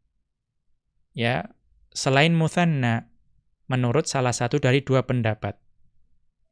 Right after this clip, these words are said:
Ya, tadi sudah ada pe-, eh, penjelasan bahwa dzani dan tani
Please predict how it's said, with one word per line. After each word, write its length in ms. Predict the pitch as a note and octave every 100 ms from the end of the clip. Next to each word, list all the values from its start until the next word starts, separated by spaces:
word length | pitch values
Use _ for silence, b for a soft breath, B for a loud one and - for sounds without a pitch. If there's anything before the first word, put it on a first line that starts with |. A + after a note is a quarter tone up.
| -
Ya, 80 | A#2
tadi 320 | A#2 B2 A#2
sudah 240 | B2 A#2+
ada 80 | A#2
pe-, 240 | A2+ -
eh, 200 | - A#2+ -
penjelasan 560 | B2 A#2 A2+ - D3
bahwa 320 | C3 A#2+ A#2+ A2+
dzani 480 | B2+ D3 C#3+ C#3
dan 240 | B2+ B2 A#2+
tani 720 | B2 A#2+ A2+ A2+ C#3+ G3+